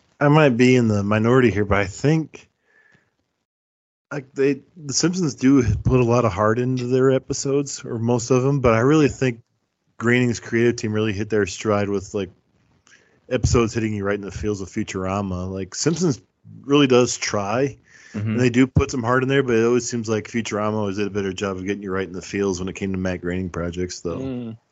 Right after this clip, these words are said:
Speaker 2: That's interesting. Yeah. You know, I feel like earlier Simpsons did that a lot. Like, I, I didn't use this episode, but, uh, I, I think a lot about the one where Homer steals cable, and it becomes this sort of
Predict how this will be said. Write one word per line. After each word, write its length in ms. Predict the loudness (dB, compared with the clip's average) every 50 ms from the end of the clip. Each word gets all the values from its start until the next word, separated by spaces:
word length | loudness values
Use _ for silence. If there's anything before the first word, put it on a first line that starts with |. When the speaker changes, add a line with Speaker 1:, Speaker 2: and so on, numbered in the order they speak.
| _ _ _
Speaker 2:
That's 180 | -6 -6 -4 -4
interesting. 500 | -6 -6 -8 -12 -12 -10 -10 -8 -10 -10 -14 _ _ -8
Yeah. 240 | -6 -4 -4 -6 -8 -12 _ _ -20 -20 -20 _ _ _ _ _ _ _ _ _ _ _ _ _ _ _ _ _ _ -20 -16 -4 2
You 80 | 4 6
know, 80 | 6
I 100 | 6 6
feel 240 | 4 2 2 2 2
like 220 | 2 2 0 -2 _ -2
earlier 420 | 0 0 2 2 2 2 2 0
Simpsons 460 | -2 -4 -8 -8 -8 -8 -10 -12 -8
did 200 | -6 -6 -6 -4
that 140 | -4 -4 -4
a 60 | -2
lot. 220 | -2 0 0 2 2
Like, 140 | 2 2
I, 220 | 2 0 2 2 2
I 40 | 2
didn't 360 | 2 0 -2 -4 -8 -12 -16 _ _ _ _ -8
use 160 | -8 -8 -6
this 160 | -6 -6 -6
episode, 400 | -6 -6 -6 -6 -6 -6 -4 -2
but, 260 | 0 0 0 0 0
uh, 200 | 0 2 2 2 2
I, 80 | 2 2 0 0 -4 -6 -4 -2 -2
I 40 | -2
think 280 | 0 -2 -2 -2 -2 -2
a 80 | 2
lot 200 | 4 4 4 4
about 220 | 4 2 2 0 0
the 80 | 0 -2
one 220 | 0 -2 -2 0
where 140 | 0 0 0
Homer 200 | 0 -2 -2 -4
steals 380 | -8 -6 -4 -4 -4 -4 -6
cable, 560 | -8 -6 -4 -4 -2 -2 -2 -4 -4 -6 -10 _ _ _ -20 -20 -20 _ _ _ _ _ _ _ _ _
and 80 | -4 -2
it 40 | 0
becomes 340 | 0 2 2 0 0 0 -2
this 180 | -4 -6 -4
sort 240 | -2 0 2 2 2
of 160 | 0 -2 -4